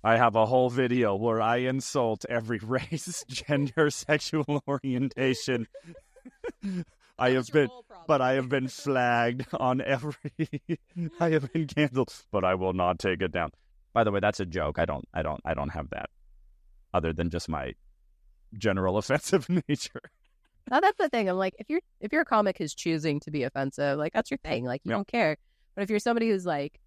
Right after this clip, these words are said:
Speaker 2: "Oh, I can get, like, when I was eighteen," that's probably not appropriate 'cause I'm eighteen. I haven't lived. I haven't met people. I don't know. And then
Speaker 1: Right.
Speaker 2: you grow up and you're like, "Oh, whatever." So I do feel bad for kids these days 'cause they're putting all that stuff out there. But anyway,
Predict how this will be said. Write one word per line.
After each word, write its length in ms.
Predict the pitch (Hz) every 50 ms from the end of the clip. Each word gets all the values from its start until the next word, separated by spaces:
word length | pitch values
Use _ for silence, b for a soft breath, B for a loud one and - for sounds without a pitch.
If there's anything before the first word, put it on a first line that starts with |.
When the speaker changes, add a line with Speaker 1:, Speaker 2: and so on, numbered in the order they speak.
| _ -
Speaker 2:
"Oh, 360 | 254 254 233 220 208 196 185 -
I 140 | 214 220 226
can 180 | 240 233 220
get, 300 | 196 190 185 180 - 170
like, 300 | 170 160 151 151 - _ _ _ _ _ _ _ -
when 100 | 196 214
I 60 | 202 202
was 100 | 190 180 - -
eighteen," 680 | 196 208 - - - 254 247 220 190 180 170 160 170 - _ _ _ _ _ _ _
that's 140 | - - _ _ _ _ _
probably 840 | - 339 339 349 330 330 - 320 302 302 294 294 285 277 262 - - _ -
not 460 | 190 233 262 262 143 156 160 - - - _ -
appropriate 460 | - - - 415 403 - 226 185 185 -
'cause 100 | 254 247
I'm 80 | 247 254
eighteen. 300 | 262 277 - 294 262 208
I 60 | 190
haven't 240 | 208 214 220 - -
lived. 280 | 226 247 254 202 160
I 40 | 151
haven't 220 | 170 196 208 202 208
met 120 | 214 -
people. 240 | - 202 190 - 156 160
I 20 |
don't 140 | - - -
know. 500 | 147 143 135 127 143 147 151 160 170 185
And 100 | 190 180 175
then 60 | 117
Speaker 1:
Right. 140 | 110 98 175
Speaker 2:
you 240 | 175 165 156 165 -
grow 260 | - 165 180 190 208
up 160 | 220 226 - -
and 100 | 151 156
you're 100 | 156 160
like, 160 | 170 180 - -
"Oh, 280 | 277 294 214 - - - - 156
whatever." 320 | 160 151 151 151 147 - b b b b b _
So 100 | - -
I 60 | - 165
do 160 | 156 151 143
feel 140 | - - 135
bad 200 | 135 139 139 -
for 160 | 139 139 135
kids 260 | - - 139 139 131
these 180 | - 135 135 131
days 300 | - - 60 60 - -
'cause 240 | - 139 139 - _ _ _ _ _ _ _ _ _ _ _ _ _ _ _ _ _ _ _ _ _ _ -
they're 180 | 170 160 165
putting 260 | - - 208 190 180 170
all 100 | 170 165
that 140 | 151 - -
stuff 160 | - 156 -
out 140 | 147 139 -
there. 100 | - - -
But 80 | 240 254
anyway, 220 | 226 185 160